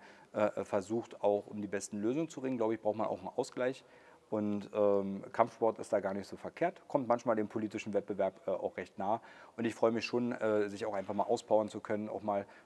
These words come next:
vom Sport erschöpft ins Bett zu fallen. Da schläft man ein bisschen besser, äh, vergisst vielleicht auch das ein oder andere, äh, äh, vom Vortag, wo man, äh, diskutiert hat und kann am nächsten Tag wieder neu durchstarten.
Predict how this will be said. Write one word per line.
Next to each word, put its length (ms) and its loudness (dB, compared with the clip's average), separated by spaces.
vom 160 -8
Sport 340 8
erschöpft 400 -4
ins 140 -8
Bett 180 -4
zu 80 -6
fallen. 220 -2
Da 80 0
schläft 280 0
man 120 2
ein 20 -4
bisschen 240 -4
besser, 320 2
äh, 120 0
vergisst 360 0
vielleicht 200 4
auch 120 -4
das 220 0
ein 160 4
oder 200 2
andere, 340 2
äh, 60 0
äh, 400 6
vom 180 -2
Vortag, 400 2
wo 80 -2
man, 260 2
äh, 120 -8
diskutiert 500 -6
hat 140 -2
und 100 -8
kann 160 -6
am 100 -4
nächsten 260 -6
Tag 180 -4
wieder 320 0
neu 180 2
durchstarten. 680 0